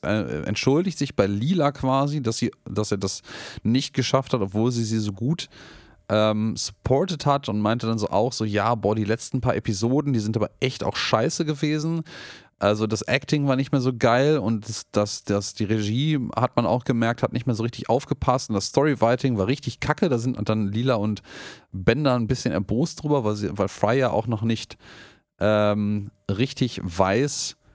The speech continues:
dass die beiden eigentlich hier jetzt quasi versucht haben, ihn am Leben zu erhalten.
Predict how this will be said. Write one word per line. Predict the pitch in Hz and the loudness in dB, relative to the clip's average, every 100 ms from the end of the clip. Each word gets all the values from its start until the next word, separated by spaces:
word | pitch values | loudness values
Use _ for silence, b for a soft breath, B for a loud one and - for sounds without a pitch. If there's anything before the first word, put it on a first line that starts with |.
| b b b - | b b b -2
dass | 104 - | -2 0
die | 110 | 0
beiden | 87 92 117 123 | 2 4 2 0
eigentlich | - 101 113 107 | 0 0 0 -2
hier | - 113 104 | -2 0 2
jetzt | 104 - - | 0 -2 -6
quasi | 104 104 | -2 -2
versucht | 101 101 113 123 | -2 -2 -4 0
haben, | 120 110 | 0 2
ihn | 101 98 | 0 -2
am | 87 | -2
Leben | 92 147 139 | 0 0 -2
zu | - 95 | -4 -2
erhalten. | 82 92 98 104 - 135 | 0 2 0 0 -2 -4